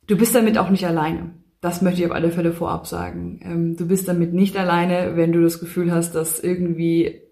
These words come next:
ja, dir manchmal der Antrieb fehlt oder eben auch die gute Laune, dann, ähm, ja, geht es wirklich vielen so, aber das ist keine Situation,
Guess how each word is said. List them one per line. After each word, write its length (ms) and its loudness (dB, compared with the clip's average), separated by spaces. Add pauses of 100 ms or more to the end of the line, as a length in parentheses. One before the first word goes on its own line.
ja, 540 -4
dir 220 2
manchmal 400 2
der 160 2
Antrieb 380 -4
fehlt 420 -2
oder 300 0
eben 220 0
auch 200 -8
die 100 -10
gute 200 -4
Laune, 400 -2 (360)
dann, 420 0
ähm, 560 -4 (840)
ja, 340 -4 (120)
geht 160 2
es 100 2
wirklich 320 2
vielen 300 2
so, 300 -2
aber 720 2
das 160 -12
ist 140 -12
keine 240 -2
Situation, 800 -2